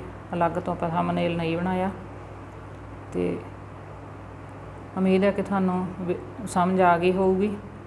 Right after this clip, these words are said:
ਤੇ ਚਲੋ ਜੀ, ਬਹੁਤ ਸੋਹਣਾ ਡਿਜ਼ਾਈਨ ਹੈ ਜੀ ਕੋਟੀ ਸਵੈਟਰ। ਦੇਖੋ ਜੀ, ਜੈਕਟ ਕੁਛ ਵੀ ਬਣਾਓ, ਬਹੁਤ ਸੋਹਣਾ ਬਣ ਕੇ ਆਉਂਦਾ।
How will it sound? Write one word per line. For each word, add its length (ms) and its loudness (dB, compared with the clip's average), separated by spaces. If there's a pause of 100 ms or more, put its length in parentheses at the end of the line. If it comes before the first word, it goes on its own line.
(1120)
ਤੇ 280 -2 (960)
ਚਲੋ 180 2
ਜੀ, 80 2
ਬਹੁਤ 320 4
ਸੋਹਣਾ 240 2
ਡਿਜ਼ਾਈਨ 320 4
ਹੈ 60 2
ਜੀ 100 0
ਕੋਟੀ 360 0
ਸਵੈਟਰ। 300 0
ਦੇਖੋ 280 0
ਜੀ, 200 2 (200)
ਜੈਕਟ 320 2
ਕੁਛ 280 -2
ਵੀ 120 2
ਬਣਾਓ, 260 2
ਬਹੁਤ 260 4
ਸੋਹਣਾ 220 -2
ਬਣ 180 0
ਕੇ 160 -2
ਆਉਂਦਾ। 240 2